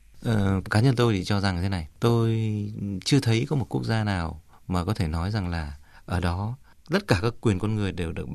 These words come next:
đảm bảo một cách tuyệt đối, hoặc là quyền tự do tín ngưỡng tôn giáo được đảm bảo một cách tuyệt đối,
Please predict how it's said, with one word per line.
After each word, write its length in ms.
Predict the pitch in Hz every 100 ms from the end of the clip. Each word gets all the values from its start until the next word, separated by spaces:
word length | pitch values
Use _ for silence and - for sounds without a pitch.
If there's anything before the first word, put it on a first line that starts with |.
| 82
đảm 240 | - 87 80
bảo 160 | 73
một 80 | 76
cách 120 | 101 113 - -
tuyệt 120 | - 95
đối, 120 | 90 - - - -
hoặc 240 | - 101 95
là 360 | 95 87 82 -
quyền 180 | 110 92
tự 120 | 98
do 140 | 98 113
tín 160 | 113
ngưỡng 260 | 117 113 123
tôn 200 | 131 117
giáo 380 | 107 98 113 165 - - -
được 200 | 101 -
đảm 160 | 87
bảo 160 | 80 78
một 80 | 80
cách 120 | 110
tuyệt 140 | 101 98
đối, 200 | 85